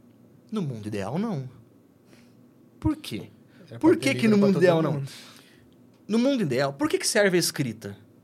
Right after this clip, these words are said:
Speaker 1: É, um-, uma vez eu fiz esse, essa, essa conversa na escola, e aí a professora, ela ficava assim, no Instituto Federal, lembro até hoje, foi muito engraçado, amiga minha, né? Falava assim, "Não, não concordo.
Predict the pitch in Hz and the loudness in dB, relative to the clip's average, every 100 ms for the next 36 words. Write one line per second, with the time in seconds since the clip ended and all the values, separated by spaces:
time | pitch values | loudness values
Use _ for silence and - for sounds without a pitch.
0 | _ _ 156 107 113 123 135 131 135 135 | _ _ -16 -12 -12 -8 -6 -6 -6 -8
1 | 131 120 120 110 110 123 - 110 139 123 | -10 -10 -10 -12 -14 -12 -10 -10 -12 -12
2 | 117 113 107 110 - 143 139 120 - - | -6 -6 -4 -6 -4 -2 -2 -2 -10 -18
3 | - 120 131 131 123 135 - 123 127 139 | -10 -6 -6 -6 -10 -8 -6 -4 -6 -6
4 | 139 143 - 98 - - - 117 - 139 | -8 -10 -10 -14 -16 -20 -18 -16 -14 -12
5 | 139 113 107 113 147 113 104 110 127 156 | -10 -8 -8 -8 -8 -8 -10 -12 -10 -8
6 | 143 - - - 131 143 120 104 131 143 | -8 -8 -12 -8 -6 -6 -6 -8 -12 -16
7 | - - - 143 135 123 - - 208 262 | -20 -20 -12 -10 -10 -14 -18 -10 -6 -4
8 | 285 311 - 220 285 175 | -2 -4 -2 -2 -2 -2